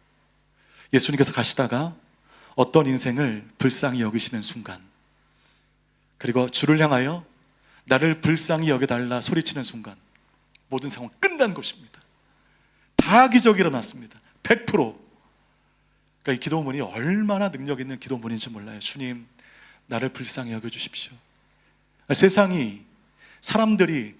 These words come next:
나와 우리 자시-, 자녀들을 불쌍히 여기는 것은 싫어요. 그런 삶을 살지 않았으면 좋겠습니다. 하지만 여러분과 여러분의 자녀들, 여러분의 가정을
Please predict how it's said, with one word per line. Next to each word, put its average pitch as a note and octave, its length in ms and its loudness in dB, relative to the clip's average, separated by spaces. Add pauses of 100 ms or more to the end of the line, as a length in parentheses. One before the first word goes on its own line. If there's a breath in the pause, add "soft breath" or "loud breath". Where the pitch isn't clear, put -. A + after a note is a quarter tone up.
(240 soft breath)
나와 F#3+ 380 6
우리 F#3 280 2
자시-, - 360 -2
자녀들을 D3+ 440 -2
불쌍히 F#3+ 400 0
여기는 D#3+ 300 -2
것은 C#3+ 200 -2
싫어요. C3+ 440 -2 (480 soft breath)
그런 F#3+ 200 2
삶을 F3+ 260 2
살지 E3 220 0
않았으면 C3 300 -2
좋겠습니다. A2 520 -10
하지만 C#3 520 -2 (1080 soft breath)
여러분과 G3+ 600 6
여러분의 F3 400 2
자녀들, E3 400 2
여러분의 D#3+ 460 2
가정을 F3 680 2